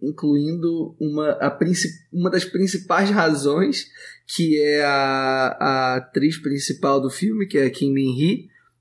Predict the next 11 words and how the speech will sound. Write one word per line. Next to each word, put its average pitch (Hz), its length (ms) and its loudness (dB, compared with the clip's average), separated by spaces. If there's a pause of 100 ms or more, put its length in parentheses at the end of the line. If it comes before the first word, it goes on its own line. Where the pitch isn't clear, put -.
(100)
A - 100 -6
gente 143 200 -6
esqueceu 160 500 0
de 170 100 -8
comentar 139 560 0
sobre 131 360 0
ela, 147 260 0
mas 143 200 -2
eu 139 80 0
acho 147 180 -2
ela 156 260 -2